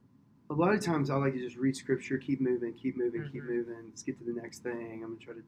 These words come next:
Speaker 1: tackle, you know. But for the last couple of months, I've actually spent my time right there because it just says, "Hear my cry, O Lord." And, um, and then, and then it says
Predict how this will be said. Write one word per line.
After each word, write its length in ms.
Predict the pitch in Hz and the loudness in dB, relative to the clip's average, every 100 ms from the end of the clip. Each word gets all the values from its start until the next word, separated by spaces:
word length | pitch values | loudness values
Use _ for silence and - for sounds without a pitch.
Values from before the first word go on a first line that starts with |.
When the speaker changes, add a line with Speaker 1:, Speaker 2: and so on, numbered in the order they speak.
| - | -12
Speaker 1:
tackle, 460 | 113 110 120 113 107 - - | -12 -8 -8 -8 -12 -20 -14
you 80 | 117 | -14
know. 200 | - - - - _ - _ _ _ - _ - _ - 139 | -14 -20 -20 -20 _ -20 _ _ _ -20 _ -20 _ -12 0
But 260 | 156 - | 0 0
for 60 | 190 | 2
the 80 | 196 | 2
last 300 | 214 302 - | 4 0 -2
couple 160 | 180 | 0
of 40 | 151 | 0
months, 220 | 147 139 | 0 -2
I've 80 | 127 | -4
actually 240 | 135 120 | -4 -6
spent 240 | - 147 135 | -8 -4 -2
my 120 | 117 | -4
time 280 | 120 120 117 | -8 -10 -8
right 120 | 113 | -6
there 140 | 131 120 | -2 -2
because 300 | 123 123 117 | -2 -6 -6
it 80 | |
just 160 | 135 127 | -10 -10
says, 160 | 123 - | -8 -4
"Hear 160 | 165 | -2
my 100 | 165 | -2
cry, 360 | 147 - 127 123 | -2 -8 -6 -4
O 100 | 117 | -6
Lord." 300 | 113 113 113 107 _ - _ - _ _ _ _ - | -6 -8 -10 -16 _ -20 _ -20 _ _ _ _ 0
And, 560 | 156 156 147 143 143 135 - | 4 6 6 4 4 0 -6
um, 600 | 147 139 131 131 127 135 - - - - _ - _ | 0 2 2 0 -2 -4 -8 -18 -20 -20 _ -20 _
and 100 | 156 | 2
then, 260 | 156 180 160 | 8 8 8
and 100 | 165 | 4
then 140 | 202 254 | 6 4
it 160 | - | 4
says 460 | - 156 135 131 | 0 2 2 0